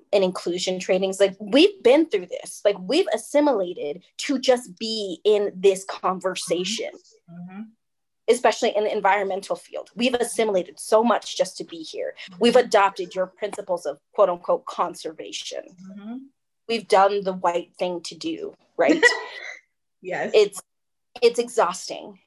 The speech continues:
Speaker 1: And I do, I do want to mention, um, the Sierra Club, um, uh, my mentor with the Next One hundred Coalition, which brings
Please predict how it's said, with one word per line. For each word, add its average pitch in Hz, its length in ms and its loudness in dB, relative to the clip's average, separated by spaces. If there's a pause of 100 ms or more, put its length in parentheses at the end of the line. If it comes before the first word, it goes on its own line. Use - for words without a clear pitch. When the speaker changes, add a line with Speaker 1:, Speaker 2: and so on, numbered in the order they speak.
(220)
Speaker 1:
And 196 420 2
I 220 80 4
do, 233 340 -2
I 214 100 2
do 240 220 -6
want 208 200 0
to 196 120 -10
mention, 175 640 -6 (200)
um, 175 360 -2
the 196 100 -4
Sierra 180 480 4
Club, 202 380 6 (480)
um, 175 220 2 (200)
uh, 190 80 2
my 190 220 2
mentor 190 800 -4 (100)
with 185 260 -4
the 202 60 -8
Next 190 320 -2
One 175 100 -4
hundred 196 340 -4
Coalition, 170 540 -4
which 175 200 -4
brings 180 260 -4